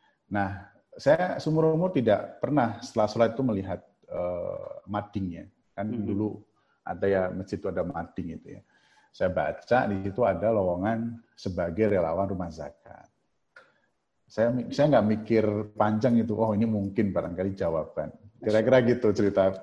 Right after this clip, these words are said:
Speaker 1: pendeknya itu. Saya akhirnya langsung kontak, nggak, nggak berpikir panjang, saya langsung datang ke kantor.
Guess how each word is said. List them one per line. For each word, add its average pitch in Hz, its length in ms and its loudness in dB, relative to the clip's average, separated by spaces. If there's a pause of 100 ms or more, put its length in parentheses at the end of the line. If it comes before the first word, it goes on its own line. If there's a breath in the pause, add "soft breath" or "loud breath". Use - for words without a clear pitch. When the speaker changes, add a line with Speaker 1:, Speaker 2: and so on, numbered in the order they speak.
(140)
Speaker 1:
pendeknya 95 480 -2
itu. - 120 -20 (200)
Saya 98 240 0
akhirnya 107 400 0
langsung 101 320 -4
kontak, 95 640 0
nggak, 85 220 2 (760 soft breath)
nggak 92 220 -4
berpikir 95 320 -2
panjang, 95 400 0
saya 131 160 2
langsung 127 160 2
datang 110 240 0
ke 101 80 -4
kantor. - 420 -14